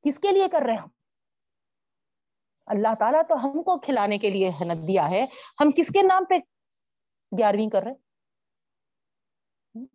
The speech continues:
بتائیے، کیا یہ عمل شرک والا عمل نہیں ہو رہا؟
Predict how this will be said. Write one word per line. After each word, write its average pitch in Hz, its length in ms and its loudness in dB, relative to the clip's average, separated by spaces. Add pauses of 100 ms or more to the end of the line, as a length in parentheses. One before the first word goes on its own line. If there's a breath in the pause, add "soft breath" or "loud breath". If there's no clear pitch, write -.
(1160)
بتائیے، 339 340 2 (2250)
کیا 226 180 2
یہ 247 180 2
عمل 262 240 0 (3250)
شرک 254 340 -8
والا 269 160 -2
عمل 285 200 -2
نہیں 370 120 -8
ہو 311 140 -2
رہا؟ 311 60 -2